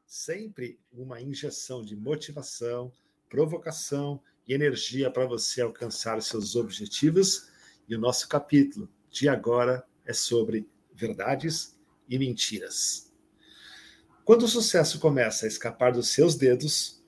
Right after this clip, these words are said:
por qualquer motivo, a resposta não é agarrar e arranhar com tanta força que você a quebra em pedaços. É entender que deve voltar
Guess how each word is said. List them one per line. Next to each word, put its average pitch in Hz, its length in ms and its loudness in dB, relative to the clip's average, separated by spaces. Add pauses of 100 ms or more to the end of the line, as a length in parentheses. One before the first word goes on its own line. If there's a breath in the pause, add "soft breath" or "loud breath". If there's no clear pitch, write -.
por - 160 -6
qualquer 180 400 4
motivo, 147 560 2 (200)
a 107 80 0
resposta 123 720 0
não 165 240 -2
é 180 60 0
agarrar 127 720 0 (100)
e 123 80 2
arranhar 117 500 0 (320 loud breath)
com 123 140 -6
tanta 151 420 2
força 127 440 0
que 110 120 -14
você 107 540 -4 (640 soft breath)
a 101 100 -2
quebra 127 540 0 (100)
em 120 120 -8
pedaços. - 800 -4 (320)
É 120 60 6
entender 139 640 2 (140)
que 110 100 -10
deve 120 260 4
voltar 123 560 0